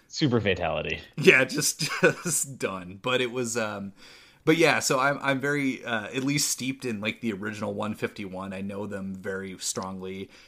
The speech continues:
Speaker 2: Uh, my memory past that is a little bit fuzzy. I, I did have Gold and Silver. Uh, I kinda remember some of them, like Lugia,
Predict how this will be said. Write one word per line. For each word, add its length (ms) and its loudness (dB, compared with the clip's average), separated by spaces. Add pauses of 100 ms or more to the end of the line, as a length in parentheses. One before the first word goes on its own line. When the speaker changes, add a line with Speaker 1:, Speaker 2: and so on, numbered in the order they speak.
(160)
Speaker 2:
Uh, 180 -2
my 200 4
memory 760 0 (320)
past 460 2
that 320 -2
is 160 -4
a 40 -2
little 140 0
bit 160 -8
fuzzy. 680 -4
I, 240 -4
I 100 2
did 200 2
have 180 -2
Gold 240 -2
and 100 -4
Silver. 580 -6 (440)
Uh, 180 0
I 80 2
kinda 360 -2
remember 380 2
some 260 -2
of 80 -4
them, 300 -2
like 240 -6
Lugia, 680 -8